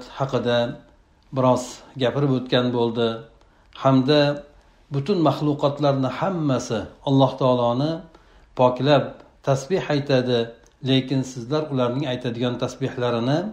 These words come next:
tushunmaysizlar, deb Alloh taolo atrofimizdagi bo'ladigan butun maxluqotlarni hammasi Alloh taoloni poklashligini bizlarga bayon qilib o'tdi. Faqatgina insonlar orasida kofir bo'lgan kimsalargina Alloh taoloni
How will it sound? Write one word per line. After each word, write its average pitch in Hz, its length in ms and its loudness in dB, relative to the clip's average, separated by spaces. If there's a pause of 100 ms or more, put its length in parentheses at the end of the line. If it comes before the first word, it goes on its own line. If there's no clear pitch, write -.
(480)
tushunmaysizlar, 131 960 0
deb 139 200 -2
Alloh 117 280 -4
taolo 120 340 0 (400)
atrofimizdagi 123 920 -4
bo'ladigan 113 540 -4 (360)
butun 139 400 -2
maxluqotlarni 123 800 -2
hammasi 147 580 -4
Alloh 120 320 -4
taoloni 110 520 -2 (480)
poklashligini 104 840 -4 (140)
bizlarga 104 600 -6
bayon 113 320 0
qilib 101 220 -8
o'tdi. 92 320 -12 (520)
Faqatgina 170 540 0
insonlar 143 560 0
orasida 131 540 -2 (420)
kofir 135 360 2
bo'lgan 127 320 0
kimsalargina 123 720 -2
Alloh 110 260 -4
taoloni 104 560 -4